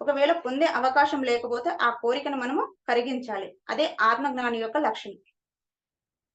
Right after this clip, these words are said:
ఒక నక్క ద్రాక్ష పళ్ళ కోసం ప్రయత్నించింది, ఎన్నోసార్లు పైకెగిరి అందుకోబోయింది, ఎంత ప్రయత్నించినా అందలేదు.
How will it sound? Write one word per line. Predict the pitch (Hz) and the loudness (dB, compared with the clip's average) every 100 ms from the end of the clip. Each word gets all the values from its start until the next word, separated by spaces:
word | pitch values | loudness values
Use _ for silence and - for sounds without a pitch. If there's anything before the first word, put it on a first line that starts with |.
| _ _ _ _ 285 | _ _ _ _ 0
ఒక | 294 | 2
నక్క | 240 214 - 330 233 294 359 _ _ _ _ | 2 -2 0 2 2 0 -6 _ _ _ _
ద్రాక్ష | 226 269 - | 0 2 0
పళ్ళ | 349 302 269 | 0 2 2
కోసం | 254 247 330 | 0 0 2
ప్రయత్నించింది, | 277 226 226 214 196 185 - _ _ _ _ _ _ _ _ _ _ _ _ | 2 0 -2 -6 -8 -14 -16 _ _ _ _ _ _ _ _ _ _ _ _
ఎన్నోసార్లు | 240 302 381 392 311 277 330 | -2 0 2 4 4 4 2
పైకెగిరి | 262 240 262 262 302 | 2 0 0 -2 0
అందుకోబోయింది, | 240 247 269 226 208 196 190 - _ _ _ _ _ - | 0 -2 -2 -2 -2 -4 -10 -20 _ _ _ _ _ -6
ఎంత | 247 320 381 | -2 0 2
ప్రయత్నించినా | 302 277 277 277 254 294 294 | 4 4 2 -4 -2 2 4
అందలేదు. | 226 226 220 185 | 4 0 -2 -4